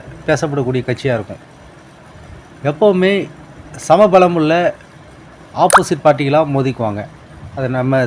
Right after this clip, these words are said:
தமிழ்நாட்டுடைய பாலிடிக்ஸ் அது போல. ஆனா ஆந்திரா கொஞ்சம் டிஃப்ரெண்ட்டான ஸ்டேட் போல. திடீர் திடீர்னு வருவாங்க, திடீர் திடீர்னு காணாம போயிடுவாங்க. எங்க இருக்காங்கன்னே தெரியாது. திடீர்னு தேசிய அளவுல அவங்க வச்சே தான் சட்டம்,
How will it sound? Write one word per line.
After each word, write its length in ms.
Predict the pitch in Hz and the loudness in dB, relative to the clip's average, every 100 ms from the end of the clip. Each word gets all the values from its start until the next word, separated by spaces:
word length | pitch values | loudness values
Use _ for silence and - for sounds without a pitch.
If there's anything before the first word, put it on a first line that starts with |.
| 123 | 0
தமிழ்நாட்டுடைய 500 | 143 165 135 123 117 123 | 0 0 0 -2 -2 0
பாலிடிக்ஸ் 420 | 120 110 - - - 120 | 0 0 -10 -14 -16 -12
அது 100 | 110 - | -10 -8
போல. 240 | 110 170 - - - - - - | -8 -8 -12 -20 -20 -20 -20 -18
ஆனா 160 | - 185 151 185 | -2 0 2 0
ஆந்திரா 320 | 220 214 208 185 | -2 0 0 0
கொஞ்சம் 300 | 175 190 160 | -2 -2 0
டிஃப்ரெண்ட்டான 560 | 156 196 180 175 170 139 | -2 -2 -2 -2 -2 -2
ஸ்டேட் 280 | - 131 120 120 | -4 -6 -6 -6
போல. 140 | 110 - - - - - - - - - - 120 | -6 -8 -20 -20 -20 -20 -20 -20 -20 -20 -12 -4
திடீர் 220 | 175 185 | -2 0
திடீர்னு 260 | 185 196 170 | 0 2 2
வருவாங்க, 300 | 156 160 170 | 2 2 0
திடீர் 200 | 143 147 147 | 0 -2 -2
திடீர்னு 200 | 151 131 | -2 0
காணாம 260 | 139 143 | 0 2
போயிடுவாங்க. 380 | 123 110 107 98 107 - - - - 123 | 0 -2 -4 -6 -10 -14 -20 -20 -10 -6
எங்க 120 | 160 180 | -2 -2
இருக்காங்கன்னே 360 | 143 165 165 139 | 0 0 0 -2
தெரியாது. 300 | 127 120 127 196 - - - - - | -2 -2 -2 -8 -14 -20 -20 -20 -20
திடீர்னு 380 | 117 196 247 240 170 | 0 2 4 2 4
தேசிய 240 | 196 - 175 | 2 2 -2
அளவுல 240 | 160 185 220 - - - - - | 0 0 -2 -10 -20 -20 -10 -2
அவங்க 160 | 156 151 | 0 2
வச்சே 180 | 131 156 | 0 0
தான் 120 | 151 135 | -2 -2
சட்டம், 380 | 117 131 120 | -4 -4 -4